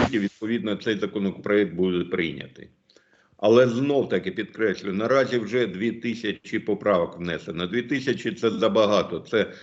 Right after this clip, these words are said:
звичайно, не той, е, СПАМ, який був рекордний до шістнадцяти тисяч поправок, але менше з тим, цієї кількості достатньо, щоб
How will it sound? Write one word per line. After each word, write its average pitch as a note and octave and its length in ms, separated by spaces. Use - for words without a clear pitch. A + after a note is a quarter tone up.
звичайно, B2 680
не A2 160
той, G2+ 440
е, G2 100
СПАМ, C#3+ 600
який B2+ 580
був A2+ 280
рекордний G#2+ 520
до G2+ 180
шістнадцяти G#2+ 500
тисяч G2 280
поправок, G2 640
але A2+ 360
менше C3 500
з - 80
тим, F#2+ 420
цієї B2 420
кількості A#2+ 520
достатньо, G#2+ 680
щоб G2+ 300